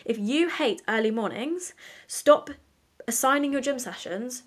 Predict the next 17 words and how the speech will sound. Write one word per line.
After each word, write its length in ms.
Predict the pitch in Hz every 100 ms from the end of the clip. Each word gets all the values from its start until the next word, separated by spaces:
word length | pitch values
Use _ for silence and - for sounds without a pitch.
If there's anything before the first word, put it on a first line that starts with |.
| -
to 200 | - 254
early 200 | 240 226
mornings, 500 | 220 196 - - -
where 220 | 214 220
not 260 | 226 262 285
only 500 | 302 277 180 208 277
do 160 | 247 226
you 100 | 214
have 260 | 226 226
to 380 | - 214 214 214 - _ _ _ -
motivate 340 | 208 233 214
yourself 240 | 202 208 208
to 60 |
go 80 | 202
to 100 | 202
the 60 | 214
gym, 300 | 190 175